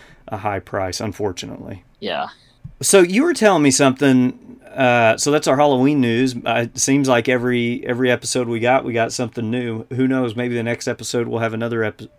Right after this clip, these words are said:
Speaker 1: or another trailer that hits the street for Halloween Kills. I don't know. I'm still super excited for that movie. But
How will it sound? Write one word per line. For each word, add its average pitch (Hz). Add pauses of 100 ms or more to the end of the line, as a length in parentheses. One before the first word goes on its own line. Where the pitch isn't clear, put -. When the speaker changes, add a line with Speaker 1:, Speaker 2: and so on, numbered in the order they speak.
Speaker 1:
or 110
another 117 (300)
trailer 135
that 113
hits 113
the -
street 113 (100)
for 110
Halloween 110
Kills. 110
I 110
don't 110
know. 107
I'm 92
still 120 (320)
super 117
excited 107
for 107
that 104
movie. 110
But 110